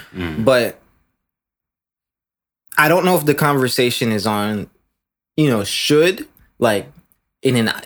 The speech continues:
Speaker 2: should being, like, an ideal,
Speaker 1: Ideal world.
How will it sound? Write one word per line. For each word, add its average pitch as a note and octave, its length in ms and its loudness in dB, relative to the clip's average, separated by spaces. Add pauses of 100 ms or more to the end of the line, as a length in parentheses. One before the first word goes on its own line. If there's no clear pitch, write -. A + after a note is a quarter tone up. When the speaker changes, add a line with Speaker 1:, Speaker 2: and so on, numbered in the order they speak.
Speaker 2:
should C3+ 420 2
being, A#2 320 2
like, G2+ 240 0
an F#2+ 160 -2
ideal, A2+ 520 2
Speaker 1:
Ideal C#3+ 80 0
world. F2+ 340 -6